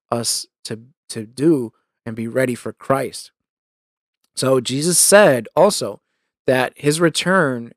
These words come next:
is gonna be as a thief in the night.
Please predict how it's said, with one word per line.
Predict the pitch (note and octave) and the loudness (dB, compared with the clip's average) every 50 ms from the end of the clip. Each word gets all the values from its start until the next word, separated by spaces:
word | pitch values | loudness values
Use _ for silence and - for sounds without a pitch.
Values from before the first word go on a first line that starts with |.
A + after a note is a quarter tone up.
| _ _ - | _ _ -10
is | A#2+ A#2 - | -8 -8 -6
gonna | - C3 C3 B2+ | -6 -6 -6 -6
be | A2+ G#2+ A#2+ B2 A#2+ A#2+ A#2 A2+ - - _ _ - | -8 -8 -8 -6 -6 -6 -6 -8 -10 -14 _ _ -6
as | B2 A#2+ A#2+ A#2+ A#2 A2+ - - | -4 -4 -4 -6 -8 -10 -12 -16
a | - B2 | -16 -16
thief | - _ - - D#3+ E3+ E3 - - - | -16 _ -8 -6 -6 -6 -6 -8 -10 -12
in | C#3 B2 | -10 -8
the | A#2+ A#2 | -8 -8
night. | A2 A2+ A#2+ C#3 D3 C3 F#2 - _ _ | -8 -4 0 0 0 0 -2 -6 _ _